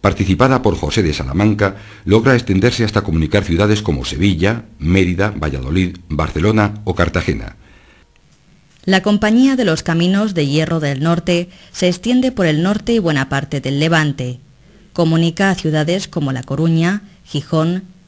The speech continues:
Speaker 2: Santander, Bilbao, Lérida o Valencia. También llega hasta Madrid, tocando puntos como Palencia, Valladolid,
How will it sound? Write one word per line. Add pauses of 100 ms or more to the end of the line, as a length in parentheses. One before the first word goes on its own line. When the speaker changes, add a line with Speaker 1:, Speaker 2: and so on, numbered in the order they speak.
(120)
Speaker 2:
Santander, (380)
Bilbao, (400)
Lérida (100)
o
Valencia. (400)
También
llega
hasta
Madrid, (340)
tocando
puntos
como
Palencia,
Valladolid,